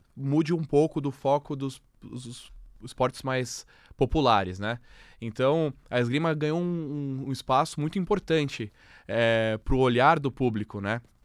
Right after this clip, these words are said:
Então, a, o pessoal começou a pesquisar mais, muitos, muitas pessoas, conhecidos meus que sabiam que eu fazia esgrima,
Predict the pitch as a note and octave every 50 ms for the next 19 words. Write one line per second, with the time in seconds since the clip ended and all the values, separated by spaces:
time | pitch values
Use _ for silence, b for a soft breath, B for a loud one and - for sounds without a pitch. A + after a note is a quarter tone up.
0 | _ _ _ _ _ _ _ _ - A2 - A#2 A#2 B2 B2+ B2 A#2 A2+ A2 G#2
1 | - A#2+ A2+ - A2+ A#2+ A#2 A#2+ A#2 A2 - - A2+ G#2+ G#2 - - A2 - -
2 | A2+ G2 G#2 A#2+ C3 A#2 G#2+ A2 B2 C3 C3 B2 A#2+ A#2 - B B B B B
3 | B - C3 D#3 - - C#3+ D3 - - - _ _ _ - C3 - - C#3 C3
4 | A#2+ A#2 - - b b b b b b b - - - A#2+ A2+ G#2+ - B2+ A#2+
5 | A#2 A#2 G#2+ - - - A#2 B2 D3+ E3+ E3+ D3 C#3 C#3 C3 B2+ A2+ A2+ B2 C#3
6 | D#3 D#3+ D3 C#3